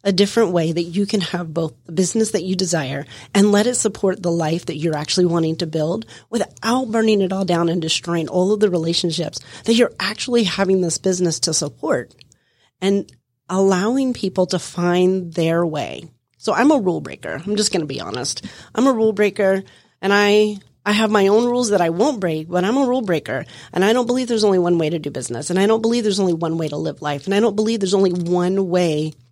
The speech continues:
to get where you're going. But I believe that there is the need for that journey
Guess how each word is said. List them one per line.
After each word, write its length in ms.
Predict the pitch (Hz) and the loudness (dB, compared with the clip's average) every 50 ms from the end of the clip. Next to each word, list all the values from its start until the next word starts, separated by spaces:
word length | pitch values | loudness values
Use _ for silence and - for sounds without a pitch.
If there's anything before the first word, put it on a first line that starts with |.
| _ _ _ | _ _ _
to 100 | - 214 | -6 -2
get 220 | 190 180 190 156 | 0 0 0 0
where 140 | 160 170 160 | 0 -2 -4
you're 140 | 156 156 160 | -4 -4 -4
going. 540 | 156 185 208 226 233 151 117 113 117 180 - _ _ _ _ _ _ _ | -4 -4 -2 -2 -2 -4 -4 -6 -10 -12 -14 _ _ _ _ _ _ _
But 100 | 185 196 | 0 2
I 60 | 202 | 2
believe 300 | 185 202 190 196 190 170 | 4 4 2 2 2 0
that 120 | 190 190 - | 0 0 0
there 160 | 190 180 - - | 0 -2 -4 -2
is 420 | - 190 208 220 220 220 214 214 220 - - - - - _ _ _ _ _ | 0 2 4 4 4 4 2 0 -4 -10 -14 -20 -20 -20 _ _ _ _ _
the 160 | 180 202 202 | 2 2 4
need 760 | 196 202 202 214 220 247 269 254 202 180 180 170 160 135 165 | 4 4 4 2 2 2 2 2 4 2 2 2 0 -4 -10
for 540 | - - - - 202 180 180 175 170 170 160 - - - | -12 -16 -8 -4 0 2 2 2 2 0 -2 -4 -6 -4
that 260 | 196 190 170 220 170 | -2 -2 -2 -2 -4
journey 720 | 170 165 185 180 196 220 240 214 180 165 160 160 170 165 | -2 0 0 0 0 2 2 2 2 2 0 0 -4 -6